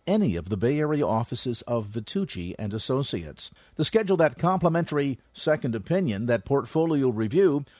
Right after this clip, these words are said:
simply call toll-free triple eight plan wise. That's eight eight eight P L A N W I S E. Even easier still,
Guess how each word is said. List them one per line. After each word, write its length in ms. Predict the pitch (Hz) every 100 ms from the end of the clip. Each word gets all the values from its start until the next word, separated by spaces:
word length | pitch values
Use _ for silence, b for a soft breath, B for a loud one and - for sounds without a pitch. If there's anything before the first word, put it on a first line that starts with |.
| b
simply 440 | - - 226 165 156
call 320 | - 135 120
toll-free 760 | 120 143 127 - 160 143 120
triple 440 | 110 - 190 240 196
eight 220 | 143 - _ _
plan 380 | - 123 127 135
wise. 640 | 104 69 55 55 - - b b b
That's 260 | - 92 -
eight 220 | 120 123
eight 160 | 160 185
eight 300 | 95 101 - _ _ _
P 240 | - 156 180
L 240 | 160 165
A 240 | 139 151 151
N 380 | 98 87 101 135
W 460 | 110 101 107 143 156
I 360 | 98 95 98 113
S 300 | 110 117 -
E. 320 | 190 185 85 - _ _
Even 240 | 120 107
easier 360 | 101 117 85 85
still, 420 | - 151 131 104